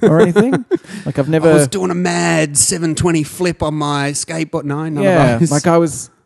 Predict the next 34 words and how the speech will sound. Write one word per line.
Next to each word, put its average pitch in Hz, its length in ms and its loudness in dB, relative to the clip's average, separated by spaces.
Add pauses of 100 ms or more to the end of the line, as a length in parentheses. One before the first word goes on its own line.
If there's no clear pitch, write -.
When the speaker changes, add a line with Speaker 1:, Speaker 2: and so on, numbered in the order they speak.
Speaker 1:
I 160 80 -4
think 190 180 0
it's 202 100 0
'cause 185 160 -2
I 175 120 4
fell 151 340 2
out 147 200 2
of 143 60 2
the 143 60 2
helicopter 131 540 -2
backwards 143 520 -10
while 127 180 -6
firing 123 500 -4
a 117 40 -6
gun 117 240 -6
in 123 120 -2
both 120 260 -2
hands, 131 380 -4
Speaker 2:
Yep. 123 80 4
Speaker 1:
and 127 100 -2
so 123 140 -2
I 120 80 -2
landed 117 500 -2
on 117 80 0
my 113 120 -2
collarbone. 139 600 -4
Speaker 2:
I 113 80 -4
did 110 120 -6
that 107 60 -8
Speaker 1:
It's 104 80 -6
Speaker 2:
yesterday. 117 280 -4
Speaker 1:
nothing 196 280 2
like 117 200 0
that. 127 240 -2